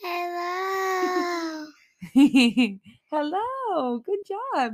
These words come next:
Speaker 1: I'm a ghost. Hello.
Speaker 2: Hello. Do you girls wanna say anything else?
Speaker 1: Sure.
Speaker 2: What do you wanna say?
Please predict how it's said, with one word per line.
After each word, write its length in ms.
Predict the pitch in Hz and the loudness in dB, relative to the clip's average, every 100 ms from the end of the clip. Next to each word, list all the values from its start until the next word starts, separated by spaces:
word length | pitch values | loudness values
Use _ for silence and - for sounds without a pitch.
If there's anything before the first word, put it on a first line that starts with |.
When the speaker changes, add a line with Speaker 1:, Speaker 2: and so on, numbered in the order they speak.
| 220 | -6
Speaker 1:
I'm 160 | 240 226 | -10 -14
a 60 | 214 - | -20 -20
ghost. 180 | 202 196 _ _ _ _ _ | -20 -20 _ _ _ _ _
Hello. 720 | 247 220 220 202 202 208 202 196 185 165 _ _ _ | -20 -18 -16 -14 -12 -10 -10 -12 -16 -20 _ _ _
Speaker 2:
Hello. 1500 | - 214 220 226 269 294 285 262 240 220 208 190 180 175 165 170 _ _ _ _ _ _ - | 2 4 4 2 0 0 0 -2 -2 -2 -2 -4 -8 -14 -16 -20 _ _ _ _ _ _ -2
Do 60 | |
you 60 | 220 | 2
girls 200 | 202 190 | 2 4
wanna 160 | 190 | 0
say 140 | 185 190 | 0 -2
anything 280 | 180 180 175 | -2 -2 -2
else? 360 | 175 - - _ _ _ _ _ _ _ _ _ | -2 -6 -18 _ _ _ _ _ _ _ _ _
Speaker 1:
Sure. 1300 | - - - - - - - 277 277 254 220 202 208 - | -20 -20 -20 -18 -18 -16 -14 -10 -8 -8 -10 -14 -14 -2
Speaker 2:
What 120 | 214 | 2
do 60 | |
you 60 | 214 | 4
wanna 140 | 208 | 4
say? 320 | 202 214 190 | 2 -2 -4